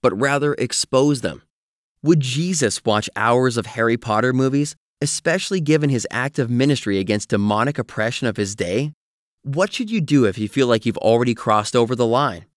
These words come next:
gone too far? Fortunately, with God's power, the solution is simple. First, expunge these movies and paraphernalia from your life and home. Next, repent, asking God to cleanse your life and your mind, will,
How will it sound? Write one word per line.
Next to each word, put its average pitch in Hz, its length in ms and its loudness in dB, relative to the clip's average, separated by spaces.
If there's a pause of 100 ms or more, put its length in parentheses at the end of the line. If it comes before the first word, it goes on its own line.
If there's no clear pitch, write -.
(240)
gone 110 240 0
too 135 180 0
far? 131 460 0 (420)
Fortunately, 110 760 -2 (100)
with 117 180 -4
God's 127 340 0
power, 117 520 0
the 113 100 -10
solution 135 540 0
is - 140 -4
simple. - 460 -2 (480)
First, 139 460 2 (120)
expunge 151 640 0
these 151 240 0
movies 120 360 0
and 107 160 -6
paraphernalia 113 800 0
from 104 180 -4
your 95 120 -2
life 107 500 -2
and 110 120 -4
home. 104 400 -2 (380)
Next, 143 420 -2 (100)
repent, 110 600 -4 (280)
asking 147 400 -2
God 120 300 0
to 123 60 -8
cleanse 107 360 -4
your 98 100 -2
life 117 420 -2 (140)
and 120 140 2
your 117 100 4
mind, 104 460 0 (100)
will, 113 480 0